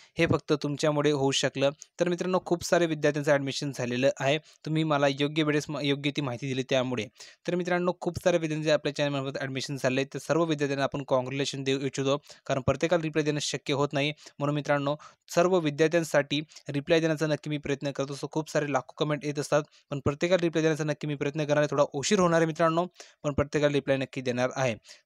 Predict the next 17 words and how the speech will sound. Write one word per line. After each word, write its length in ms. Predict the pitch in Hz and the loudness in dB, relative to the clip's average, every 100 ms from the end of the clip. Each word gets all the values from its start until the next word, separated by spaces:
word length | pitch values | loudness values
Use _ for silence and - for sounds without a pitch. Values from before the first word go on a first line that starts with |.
| - | -8
तर 80 | 143 | -4
सर्वांना 460 | - 147 170 175 170 | 0 2 2 0 -2
कॉन्ग्रॅच्युलेशन 480 | 151 147 147 139 151 | -2 -2 -2 -4 0
देऊ 120 | 143 | 0
इच्छितो. 200 | 139 151 | -2 -2
ज्याच्या 220 | 143 139 | 0 0
विद्यार्थ्यांचा 320 | 147 143 143 135 | -2 -2 -2 0
नंबर 180 | 135 | 0
लागला 220 | 131 127 131 | 2 2 0
असेल 160 | 135 131 | 0 -4
त्यांचा, 260 | 135 143 151 - - | 0 0 0 -4 -4
ज्यांचा 260 | 143 143 160 | 0 4 4
नाही 180 | 165 170 | 4 4
लागला 240 | 156 165 | 4 2
त्यांचासुद्धा 420 | 156 147 135 139 | 2 0 0 -2
नंबर 240 | 135 131 131 | 0 2 2
लागेल. 320 | 127 135 | 2 2